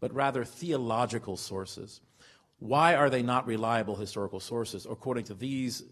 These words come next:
uh, historians? They say there's six reasons. They say they're too late. They're written between forty and seventy years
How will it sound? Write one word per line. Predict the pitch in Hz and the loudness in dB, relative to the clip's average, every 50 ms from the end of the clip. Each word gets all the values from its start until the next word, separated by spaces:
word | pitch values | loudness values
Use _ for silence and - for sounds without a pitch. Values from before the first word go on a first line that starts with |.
| - - | -18 -12
uh, | - 110 101 95 95 92 85 | -8 -6 -6 -6 -6 -8 -8
historians? | - 107 104 - - 117 120 120 113 104 95 101 - - - - - - - - - | -10 -10 -10 -6 -4 -2 0 0 0 -2 -4 -6 -10 -14 -16 -20 -20 -20 -20 -10 -2
They | - 135 131 | 0 0 4
say | - 165 156 151 151 | 6 6 8 8 8
there's | 139 139 127 - | 6 4 2 2
six | - - 170 - - - | 2 0 0 -2 0 0
reasons. | 123 127 123 98 107 98 85 85 - - - - - _ _ _ - - _ - | 0 0 0 0 0 -2 -2 -4 -10 -14 -16 -20 -20 _ _ _ -20 -14 _ -2
They | 139 139 | 0 2
say | - 185 185 180 | 2 4 2 2
they're | 160 160 | 2 0
too | 151 - - 226 220 170 | 0 -2 -2 0 0 2
late. | 127 131 151 156 147 - - - - - - _ _ _ _ _ _ _ _ _ _ _ _ _ _ _ _ _ | 2 4 4 4 4 2 0 -6 -10 -12 -12 _ _ _ _ _ _ _ _ _ _ _ _ _ _ _ _ _
They're | - 127 127 | -2 0 2
written | 135 165 151 139 139 127 | 2 2 0 -2 -4 -4
between | 131 123 127 - 135 123 123 120 | -4 -4 -4 -2 0 0 0 0
forty | 113 - - - 160 165 156 151 147 147 139 139 - - | -2 -4 -4 0 4 4 6 6 4 4 2 0 -2 -4
and | 117 117 113 | -4 -4 -4
seventy | - - - 143 139 131 139 127 127 | -2 0 2 2 2 2 0 0 -2
years | 123 110 110 123 123 120 120 117 117 110 - | -2 -2 0 0 2 2 2 0 -2 -4 -8